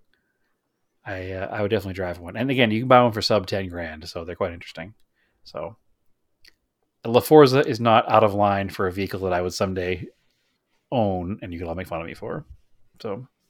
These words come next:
James McIntosh, I'm with you. Let's buy some La Forzas. Eric Vogel, thoughts on rear window louvers? Good, bad, why did they go away? Will they ever come back? Are they out of place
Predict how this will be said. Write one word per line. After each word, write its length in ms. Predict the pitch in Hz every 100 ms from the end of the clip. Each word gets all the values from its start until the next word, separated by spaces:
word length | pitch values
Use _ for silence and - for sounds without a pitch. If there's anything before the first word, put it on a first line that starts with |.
| _ - _ _ _ - -
James 180 | - 110
McIntosh, 580 | 110 113 127 127 - 127
I'm 80 |
with 160 | 110 98
you. 100 | 92
Let's 140 | 87
buy 160 | - 104
some 200 | 101 107
La 80 | 101
Forzas. 500 | 92 85 92 - - _ _ _ _ _ _ _ _ - _ _ _ _ _ _ _ _ _ _ _ _ _
Eric 380 | - 175 196 - -
Vogel, 580 | 135 135 135 113 90 - - - - -
thoughts 280 | 143 160
on 200 | - 120
rear 180 | 120 135
window 300 | 123 127 110
louvers? 440 | 98 98 90 82 - -
Good, 260 | - 147 151 - -
bad, 340 | 92 92 110 - - _
why 140 | - 101
did 80 |
they 60 | 113
go 120 | 123
away? 300 | 135 185 113 _ _ -
Will 160 | 117
they 120 | 87
ever 140 | 92 101
come 160 | 95
back? 300 | 98 139 - - _ _ _ -
Are 120 | 160
they 120 | 165
out 140 | 175 180
of 60 |
place 400 | 175 175 - -